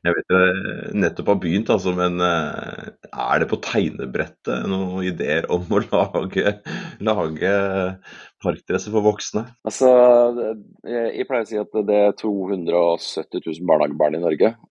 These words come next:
Speaker 2: Eh, det er femognitti tusen mennesker som passer på dem. Så det er jo et marked der.
Speaker 1: Ai, ai, ai,
Speaker 2: Så det
Speaker 1: ai.
Speaker 2: kan jo være, det, men, eh, voksne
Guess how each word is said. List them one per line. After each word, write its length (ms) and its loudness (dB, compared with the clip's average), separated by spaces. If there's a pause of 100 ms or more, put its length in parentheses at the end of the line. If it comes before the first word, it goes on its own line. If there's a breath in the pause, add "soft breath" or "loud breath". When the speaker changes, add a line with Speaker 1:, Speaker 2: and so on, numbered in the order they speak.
Speaker 2:
Eh, 80 8
det 160 0
er 420 2 (220)
femognitti 560 -6
tusen 240 -6
mennesker 320 -8
som 80 -18
passer 280 0
på 120 2
dem. 160 -2 (920 soft breath)
Så 240 0
det 160 6
er 80 8
jo 80 -2
et 80 -12
marked 320 0
der. 120 -4 (200)
Speaker 1:
Ai, 60 -4 (100)
ai, 140 -2
ai, 100 -4
Speaker 2:
Så 80 -2
det 140 0
Speaker 1:
ai. 20 0
Speaker 2:
kan 140 0
jo 80 -2
være, 140 6 (200)
det, 120 6 (280)
men, 220 0 (100)
eh, 380 -2 (340 loud breath)
voksne 480 -4